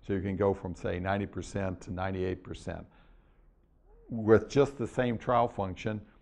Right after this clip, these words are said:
with instead of doing variational Monte Carlo, you do this branching random walk, right? Which takes longer,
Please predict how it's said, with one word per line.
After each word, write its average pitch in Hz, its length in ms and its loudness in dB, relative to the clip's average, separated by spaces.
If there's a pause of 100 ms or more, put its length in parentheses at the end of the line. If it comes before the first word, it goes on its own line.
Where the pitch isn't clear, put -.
(120)
with 110 180 0
instead 147 360 4
of 131 120 2
doing 120 280 2
variational 107 720 2
Monte 90 240 0
Carlo, 87 500 -4 (280)
you 127 100 -2
do 127 140 2
this 117 180 -2
branching 110 460 -2
random 98 340 -2
walk, 101 300 -4 (580)
right? 95 220 -2 (400)
Which 120 220 -4
takes - 280 6
longer, 104 480 2